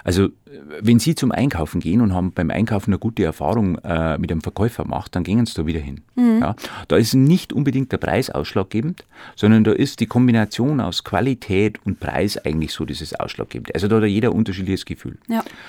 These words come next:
Speaker 1: Wenn wir jetzt aber keine Erfahrung vorweisen können, beziehungsweise wenn unsere Kunden mit uns keine Erfahrung vorweisen können, dann ist es natürlich schwierig, dass die zu uns kommen oder,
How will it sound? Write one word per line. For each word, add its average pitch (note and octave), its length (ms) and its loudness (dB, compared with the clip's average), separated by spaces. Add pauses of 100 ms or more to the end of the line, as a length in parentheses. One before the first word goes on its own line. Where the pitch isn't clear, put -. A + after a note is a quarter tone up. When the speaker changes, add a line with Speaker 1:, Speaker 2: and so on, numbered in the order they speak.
(340)
Speaker 1:
Wenn G#2+ 280 6
wir D3+ 200 4
jetzt A2+ 240 0
aber F#2+ 300 2
keine A#2 400 2
Erfahrung F#2 480 -2
vorweisen C#2+ 480 -4
können, A1+ 400 -6
beziehungsweise E2 640 -2
wenn E2+ 160 0
unsere F2 260 -2
Kunden A#2 320 0
mit E2+ 140 -2
uns F2+ 180 -4
keine E2+ 280 -2
Erfahrung - 420 -6
vorweisen A#1+ 400 -8
können, D#2+ 260 -4 (320)
dann G2+ 120 6
ist C3+ 120 4
es D3 140 2
natürlich G#2 440 0
schwierig, A#2+ 420 4
dass F#2+ 140 0
die G#2 140 0
zu G#2 180 0
uns A#2+ 280 2
kommen A#2 320 4
oder, G2 160 2